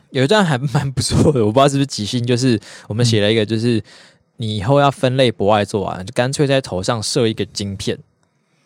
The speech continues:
Speaker 1: 然后手机一扫就可以知道
Speaker 2: 我觉得黄标要来了。
Speaker 1: 你这个人分类是什么了。
Speaker 2: 嗯。
Speaker 1: 然后另外这个，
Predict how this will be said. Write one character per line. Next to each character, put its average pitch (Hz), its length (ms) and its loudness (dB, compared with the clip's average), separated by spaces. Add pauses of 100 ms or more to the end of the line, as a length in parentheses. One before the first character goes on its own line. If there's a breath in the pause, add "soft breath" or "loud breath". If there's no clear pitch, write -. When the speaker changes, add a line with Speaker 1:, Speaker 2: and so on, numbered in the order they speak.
(140)
Speaker 1:
然 101 160 -6
后 113 280 2 (200)
手 101 260 -2
机 120 180 -4
一 127 40 -4
扫 - 240 -6
就 - 120 -8
可 - 120 -6
以 92 60 -6
知 127 180 -8
道 113 80 4
Speaker 2:
我 107 40 4
觉 - 0 -
得 - 60 0
黄 117 140 2
标 117 160 2
要 123 80 4
来 110 140 -6
了。 104 80 -14
Speaker 1:
你 151 300 2
这 151 280 2
个 127 60 6
人 110 180 2
分 135 220 0
类 123 120 4
是 113 120 -4
什 - 120 -6
么 - 120 -12
了。 - 100 -18 (300 loud breath)
Speaker 2:
嗯。 117 240 -8
Speaker 1:
然 107 100 -2
后 131 280 4 (320 soft breath)
另 143 120 -2
外 135 200 -4
这 151 120 -2
个， 117 180 -2